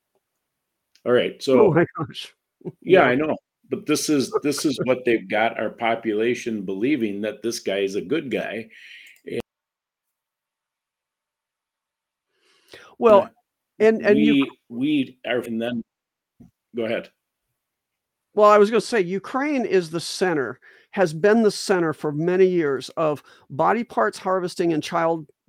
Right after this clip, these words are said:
Speaker 2: sex trafficking, child trafficking, human trafficking. You know, they,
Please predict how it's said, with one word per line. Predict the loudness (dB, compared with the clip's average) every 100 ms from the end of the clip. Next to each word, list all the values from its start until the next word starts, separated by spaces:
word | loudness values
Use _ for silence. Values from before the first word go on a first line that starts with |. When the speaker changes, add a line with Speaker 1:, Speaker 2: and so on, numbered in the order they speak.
| -18
Speaker 2:
sex | -4 -4 -2
trafficking, | -4 -2 -2 -6 -4 -4 -4 _ _ -8
child | 0 0 0
trafficking, | -2 -4 -4 -6 -6 0
human | 0 0 -2
trafficking. | -2 -2 -4 -8 -8 -8 -12 _ _ _ -10
You | -6
know, | -6 -10 -14
they, | -2 0